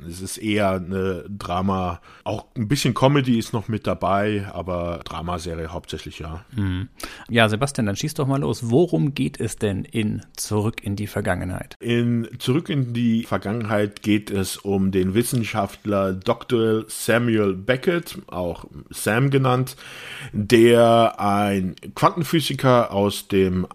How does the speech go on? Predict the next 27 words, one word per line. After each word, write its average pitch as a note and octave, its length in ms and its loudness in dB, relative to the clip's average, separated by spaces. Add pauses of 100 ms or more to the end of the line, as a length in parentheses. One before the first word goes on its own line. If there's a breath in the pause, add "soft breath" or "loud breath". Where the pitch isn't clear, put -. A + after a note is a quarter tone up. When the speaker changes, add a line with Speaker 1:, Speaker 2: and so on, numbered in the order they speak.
Speaker 1:
einundzwanzigsten G#2 720 2
Jahrhundert, C3+ 320 6
also F#2+ 160 2
ich, - 260 -4
ich - 140 -12
weiß A#2 160 -4
jetzt - 120 0
gar F#2+ 120 2
nicht F#2+ 100 2
mehr, F2+ 140 2
wo G2 120 4
ein F#2 280 0
Pilotfilm A2 500 2
die G2+ 120 0
Zeit, A#2+ 320 0
ich - 100 -10
glaub, F#2 120 -4
das G2 160 -8
ist G2 100 -4
fast - 240 -8
sogar A#2 220 2
unsere B2+ 280 2
Zeit, F2+ 260 -4
wo F#2 80 0
es - 140 -6
losgeht, F2 380 -4
oder? C3+ 260 0